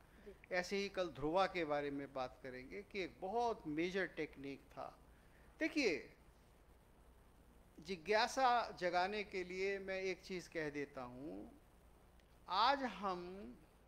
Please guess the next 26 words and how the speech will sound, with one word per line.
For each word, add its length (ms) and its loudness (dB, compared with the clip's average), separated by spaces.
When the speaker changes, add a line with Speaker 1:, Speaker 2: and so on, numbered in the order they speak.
Speaker 2:
किसी 240 -4
प्राचीन 640 0
नाटक 340 -2
को 600 -10
डेढ़ 240 6
दो 260 6
घंटे 420 0
में 200 -2
ख़त्म 380 -4
कर 120 -12
देते 440 -18
हैं। 80 -20
उनका 220 0
भाई 140 2
स्वप्न 380 -4
वास्तविकता 720 0
खेलना 420 -4
है 140 0
तो 120 -10
खेल 260 0
लो, 220 -8
तो 180 -4
जो 200 0
लिखा 340 0
हुआ 320 2
है 260 -2